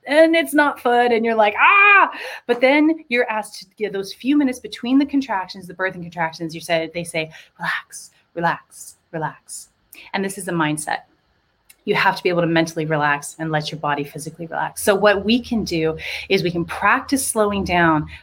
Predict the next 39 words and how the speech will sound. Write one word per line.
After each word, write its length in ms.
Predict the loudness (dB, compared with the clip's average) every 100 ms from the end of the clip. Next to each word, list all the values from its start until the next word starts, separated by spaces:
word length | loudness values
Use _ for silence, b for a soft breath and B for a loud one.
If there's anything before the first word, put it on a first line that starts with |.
| -6
by 80 | -4
finding 500 | -2 0 0 0 -4
peace 400 | -6 -6 -6 -4
in 80 |
the 60 | -4
cracks 400 | -6 -10 -10 -8
of 80 | -6
our 100 | -4
life. 380 | -4 -8 _ _ B B
The 100 | 0
way 140 | 2 4
that 300 | 2 0 2
I 280 | 4 6 4
apply 400 | 2 2 2 2
this 280 | -4 -4
now 260 | -2 0 0
is 120 | -2
I 60 | -4
realize 520 | -2 -4 0 0 -2
I 140 | -4
may 120 | -2 -2
need 200 | -4 -6
to 100 | -6
look 180 | -6
at 80 | -6
my 140 | -8 -6
calendar 960 | 2 6 6 6 4 2 4 4 0 B B B
and, 460 | -2 -2 -4 -6 -4
you 140 | 0
know, 160 | 2 2
see 380 | -2 0 0
what, 400 | 2 4 6 6
uh, 300 | 6 6 4 -2 _ _ _ -20 B B B
see 180 | 0
what 120 | 2 4
I 60 |
gotta 200 | 4 2
get 220 | 0 0
done, 460 | 4 4 4 4